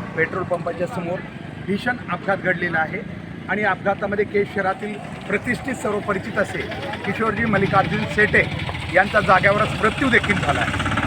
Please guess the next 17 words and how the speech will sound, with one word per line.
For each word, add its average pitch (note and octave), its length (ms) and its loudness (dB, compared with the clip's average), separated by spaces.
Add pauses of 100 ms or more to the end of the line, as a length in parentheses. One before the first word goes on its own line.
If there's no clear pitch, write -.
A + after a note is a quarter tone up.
(220)
खरं B3+ 200 6
तर C4+ 80 8
हा A#3+ 180 6
अपघात A#3+ 480 4
एवढा B3 160 6
भयंकर B3+ 420 6
आहे, G3+ 200 4 (500)
प्रत्यक्षदर्शीनं A3 800 4
आत्ता G3+ 220 4
आपण G#3 240 4
थोड्या F#3+ 280 6
वेळापूर्वी G#3 380 6
पाहिलं. F#3+ 300 6 (420)
या F#3+ 120 6
काही G#3 300 2
याच्यातले G#3+ 480 6
जे G#3+ 240 4